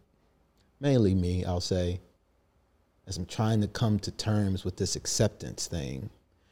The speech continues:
and just being okay and not being so judgmental with myself, and the idea of not having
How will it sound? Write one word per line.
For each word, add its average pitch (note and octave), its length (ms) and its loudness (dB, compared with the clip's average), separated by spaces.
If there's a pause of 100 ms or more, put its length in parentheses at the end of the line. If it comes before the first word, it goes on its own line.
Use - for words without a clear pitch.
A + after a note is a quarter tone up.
(140)
and G#2 120 0
just G#2 240 0
being G#2 340 4
okay G2+ 640 2
and F#2 180 0
not G2 260 -2
being G#2 300 2
so B2 260 2
judgmental C3+ 680 2 (540)
with A2 120 0
myself, A2+ 800 4 (720)
and A2 640 4 (560)
the - 180 -4
idea A#2 640 4
of G#2 240 0
not G#2 340 0
having A2+ 720 0